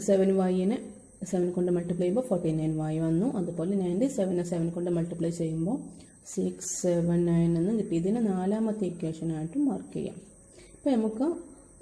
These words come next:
രണ്ട് ഇക്വേഷൻസിനെ, ആ, വൺ, ടു എന്നീ രണ്ട് ഇക്വേഷൻസ് നമ്മൾ രണ്ട് പുതിയ ഇക്വേഷൻ ആക്കി. അപ്പോൾ ത്രീയും ഫോർ, ഇനി ത്രീയും ഫോറും വെച്ചിട്ടാണ് നമ്മൾ സോൾവ് ചെയ്യുന്നത്. ഇനി ഇക്വേഷൻ ഫോറിൽ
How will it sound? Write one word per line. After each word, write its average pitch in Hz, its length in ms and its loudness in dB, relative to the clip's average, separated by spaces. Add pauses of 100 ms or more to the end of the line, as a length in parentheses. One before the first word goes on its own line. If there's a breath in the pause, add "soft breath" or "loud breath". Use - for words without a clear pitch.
രണ്ട് 208 240 6
ഇക്വേഷൻസിനെ, 190 760 0 (200)
ആ, 180 40 2 (300)
വൺ, 190 180 4 (280)
ടു 208 140 2
എന്നീ 190 220 2
രണ്ട് 180 160 0
ഇക്വേഷൻസ് 170 500 -4
നമ്മൾ 180 240 -2
രണ്ട് 165 180 2 (100)
പുതിയ 170 240 0
ഇക്വേഷൻ 170 400 -4
ആക്കി. 156 240 -4
അപ്പോൾ 196 200 -6
ത്രീയും 214 360 -2
ഫോർ, 165 200 -2
ഇനി 262 200 2
ത്രീയും 247 360 0
ഫോറും 202 280 -2
വെച്ചിട്ടാണ് 180 400 -2
നമ്മൾ 190 260 0
സോൾവ് 226 200 2
ചെയ്യുന്നത്. - 220 -4 (600 loud breath)
ഇനി 247 160 8 (340)
ഇക്വേഷൻ 214 380 0 (100)
ഫോറിൽ 196 460 2